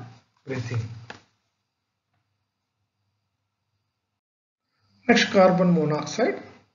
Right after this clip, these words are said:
Formation of carboxy hemo-, hemoglobin. Reduction in oxygen supply. Affects cardiovascular system.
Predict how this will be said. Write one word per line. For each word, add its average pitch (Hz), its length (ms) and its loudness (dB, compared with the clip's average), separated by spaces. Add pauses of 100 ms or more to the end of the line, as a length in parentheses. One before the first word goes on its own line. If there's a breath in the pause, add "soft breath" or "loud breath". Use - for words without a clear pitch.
(960)
Formation 240 520 -2
of 240 280 -2
carboxy 202 880 -4
hemo-, 170 320 -6 (460)
hemoglobin. 147 680 -4 (1000)
Reduction 226 440 -2
in 254 300 -2
oxygen 180 720 -4
supply. 165 500 -4 (680)
Affects 262 480 -4
cardiovascular 180 1120 -2
system. 175 480 -6